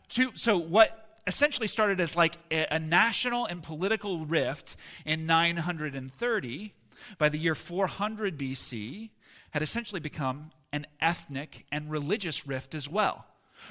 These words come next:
right? So there's, like, kind of layers added on to the rift between these two people. And from the Jewish perspective, in every way, the Samaritans had corrupted what it meant to be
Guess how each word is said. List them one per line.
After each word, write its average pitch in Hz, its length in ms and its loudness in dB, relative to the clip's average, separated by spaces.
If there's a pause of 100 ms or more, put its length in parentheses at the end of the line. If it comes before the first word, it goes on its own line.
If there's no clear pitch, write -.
right? 180 180 6
So 226 160 4
there's, 214 340 6
like, 185 200 4
kind 196 200 2
of 156 200 -2
layers 226 500 6
added 208 300 6
on 190 340 4
to 185 120 0
the 175 100 0
rift 160 500 2
between 180 460 -4
these 147 260 -4
two 151 180 -4
people. 151 480 -6 (600)
And 143 140 -6
from 196 140 -2
the 170 80 0
Jewish 226 440 -2
perspective, 156 880 -6 (800)
in 170 260 -4
every 190 300 -2
way, 196 240 0
the 160 100 -6
Samaritans 160 580 -4
had 170 200 -4
corrupted 143 560 -6
what 135 340 -6
it 180 200 -8
meant 143 280 -8
to 143 120 -8
be 120 340 -10